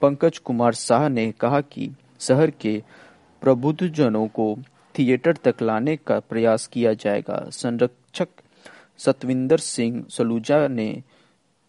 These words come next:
स्मारिका के ज-, लिए ज्यादा से ज्यादा विज्ञापन कलेक्ट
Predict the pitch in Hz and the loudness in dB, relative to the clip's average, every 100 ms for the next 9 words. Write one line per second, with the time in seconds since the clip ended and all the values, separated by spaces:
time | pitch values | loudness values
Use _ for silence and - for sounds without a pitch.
0 | _ _ _ _ - 131 127 123 127 165 | _ _ _ _ -6 0 2 2 0 -2
1 | 170 - 113 107 - - 117 113 110 - | -2 -2 -4 -4 -16 -6 -2 0 0 2
2 | 120 147 156 - 117 - 110 113 113 113 | 4 4 0 -2 -6 0 0 2 -2 -4
3 | 127 127 120 160 156 - 113 104 | -2 0 0 -4 -6 -2 -2 -2